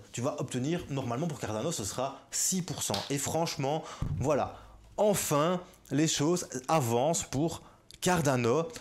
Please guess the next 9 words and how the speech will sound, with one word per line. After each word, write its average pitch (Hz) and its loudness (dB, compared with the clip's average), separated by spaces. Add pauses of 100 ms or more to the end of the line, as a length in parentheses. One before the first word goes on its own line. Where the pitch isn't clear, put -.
(160)
Pourquoi ? 156 0
Parce 139 -2
que 113 0
le, 107 0
le 143 4
reboot 127 0 (460)
de 156 4
Byron, 117 0 (140)
c'est - 0